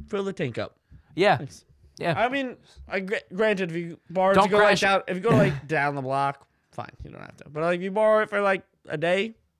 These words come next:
Speaker 1: yeah, go, go fill the tank
Speaker 2: Fill,
Speaker 1: up.
Speaker 2: fill it. Yeah.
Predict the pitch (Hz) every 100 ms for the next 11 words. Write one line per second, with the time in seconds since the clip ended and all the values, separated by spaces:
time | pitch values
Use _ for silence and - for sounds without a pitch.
0 | - 320 220 _ _ _ _ _ - 339
1 | - _ - 359 294 202 127 147 240 220
2 | - 247 131 - 175 147